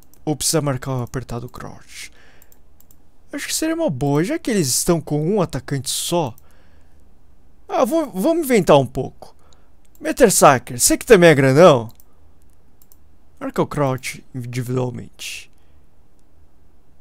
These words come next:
Palestra. Controlar, tamo fora de casa, mas vamos um pouquinho mais pra frente. Mantenha a série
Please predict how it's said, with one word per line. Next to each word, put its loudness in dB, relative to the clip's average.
Palestra. -4
Controlar, 0
tamo -4
fora 2
de -10
casa, -6
mas -6
vamos -4
um -8
pouquinho -6
mais -4
pra -8
frente. -12
Mantenha 6
a 6
série 4